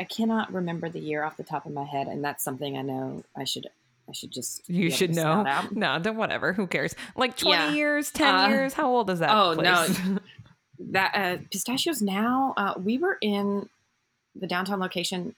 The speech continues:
Speaker 1: the fifty-five East Grand, for twenty-four years, uh, and
Speaker 2: Oh,
Speaker 1: then
Speaker 2: wow.
Speaker 1: she had a couple previous locations. I think it's about twenty-eight years old now.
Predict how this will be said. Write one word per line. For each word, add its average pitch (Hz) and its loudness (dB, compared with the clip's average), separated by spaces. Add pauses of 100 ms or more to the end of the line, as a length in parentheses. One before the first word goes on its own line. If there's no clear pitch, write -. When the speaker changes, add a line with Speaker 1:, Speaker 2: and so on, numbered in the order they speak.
(340)
Speaker 1:
the 160 -2
fifty-five 180 -4
East 180 -4
Grand, 165 -6
for 151 -6
twenty-four 208 -4
years, 240 -2
uh, 160 -4
and 165 -2
Speaker 2:
Oh, - 0
Speaker 1:
then 165 0
Speaker 2:
wow. 156 -2
Speaker 1:
she 175 -4
had 160 -4
a - -10 (320)
couple 185 -4 (120)
previous 175 -2
locations. - -8
I - -4
think 233 -4
it's 254 -8
about 190 -2 (680)
twenty-eight 214 2
years 277 0 (120)
old 247 -2
now. 320 0